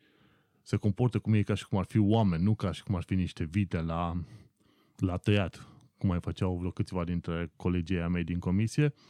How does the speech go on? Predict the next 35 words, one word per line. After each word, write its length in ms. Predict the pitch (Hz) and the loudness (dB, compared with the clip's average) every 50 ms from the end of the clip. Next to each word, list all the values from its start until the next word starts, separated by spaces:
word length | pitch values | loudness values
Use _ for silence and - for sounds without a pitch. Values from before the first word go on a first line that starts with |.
| - - - - _ _ _ _ _ _ _ _ _ _ _ _ _ _ _ _ - | -20 -20 -20 -20 _ _ _ _ _ _ _ _ _ _ _ _ _ _ _ _ 2
te 140 | - 151 151 | 4 4 6
gândești 460 | 151 147 120 113 120 135 147 - - | 8 8 8 8 8 6 6 4 2
că 80 | - | 0
poate 320 | 120 - 123 120 - - 107 | 0 2 2 2 2 2 0
P 100 | - - 123 | 2 4 2
S 160 | 117 - 120 | 4 4 4
D-ul 340 | 113 107 123 139 147 143 143 | 4 6 6 6 6 8 8
nu 180 | 147 151 151 | 8 8 8
are 220 | 147 107 87 87 85 | 6 6 4 4 4
numai 340 | 90 98 101 98 98 90 | 4 4 4 4 4 4
mizerii, 500 | 90 90 87 85 82 95 104 110 139 151 | 4 2 2 2 2 4 4 6 6 4
ci 140 | 147 - - | 4 2 -2
poate 300 | 123 - 135 143 - 151 | -2 2 2 2 4 2
P 100 | - - 110 | 2 2 0
S 100 | 98 - | 2 2
D-ul 400 | 104 90 98 123 160 180 180 156 123 | 0 2 4 4 6 6 4 4 4
are 220 | 127 139 147 147 143 | 4 4 6 4 4
și 200 | - - - 143 | 2 2 2 6
niște 520 | 151 139 123 - - 127 123 117 107 - - - - - _ _ _ - | 6 6 6 6 4 4 6 6 4 0 -6 -16 -20 -20 _ _ _ -6
oameni 400 | - 92 104 117 139 143 135 127 | 0 2 4 6 6 6 6 6
care 260 | - 117 107 104 104 | 4 4 2 2 2
fac 320 | 92 - - - 131 - - | 0 0 0 0 0 2 2
activități, 520 | 107 104 - 110 95 98 92 - 113 101 | 0 0 2 0 0 0 2 0 0 0
să 80 | - 98 | 0 -2
zicem, 240 | 87 - 92 82 | -2 -2 -4 -4
subversive, 840 | - - 110 107 95 95 95 - - - 120 107 82 76 73 - - - | -2 -2 -2 0 0 0 -2 -2 -2 0 0 0 0 -2 -6 -12 -14 -8
care 200 | - 90 85 85 | -6 -4 -2 -2
vrea 140 | 90 101 | -2 -2
să 140 | 95 - - | -2 -2 -6
schimbe 320 | 85 - - 104 98 92 87 | -8 -4 -2 0 0 0 0
lucrurile 460 | 87 87 85 _ - - 85 80 80 | 0 -4 -6 _ -10 -8 -6 -6 -6
acolo. 360 | 82 - - - 82 82 82 _ _ _ _ _ _ _ - | -8 -8 -8 -8 -8 -8 -10 _ _ _ _ _ _ _ 4
Nu 200 | - 143 165 165 | 6 8 8 8
știu 200 | - - - 101 | 6 2 -2 -4
sigur 300 | - 107 95 95 90 | -2 0 0 0 -2